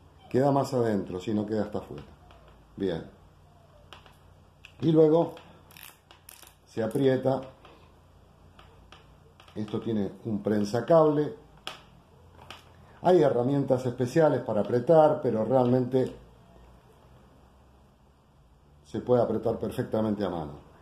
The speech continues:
Ya tenemos el cable rojo, vamos con el otro. Lo mismo, pelamos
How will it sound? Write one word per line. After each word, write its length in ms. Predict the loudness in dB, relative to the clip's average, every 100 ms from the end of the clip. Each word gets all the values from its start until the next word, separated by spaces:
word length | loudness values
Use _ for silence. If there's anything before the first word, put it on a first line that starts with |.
| -20 -20 -20 -20 -20 -20 -20 -20 -8 -2
Ya 100 | 0
tenemos 360 | 0 -2 -4
el 80 | -2
cable 240 | 2 4
rojo, 500 | 4 4 4 0 -2 -6 -20 -20 -20 -20 -20 -8
vamos 280 | -2 -2 -2
con 160 | -2
el 120 | 2 2
otro. 460 | 2 0 -2 -6 -18 -20 -20 -20 -20 -20 -20 -20 -20 -20 -20 -20 -20 -20 -10 -8 -8 -10 -20 -20 -20 -20 -20 -20 -20 -20 -14 -14 -14 -20 -20 -20 -20 -20 -20 -16 -2
Lo 160 | 0
mismo, 520 | 2 0 0 -2 -4 -8 -20 -20 -20 -20 -20 -20 -20 -20 -20 -20 -20 -20 -20 -20 -8
pelamos 640 | -2 0 0 -4 -6 -12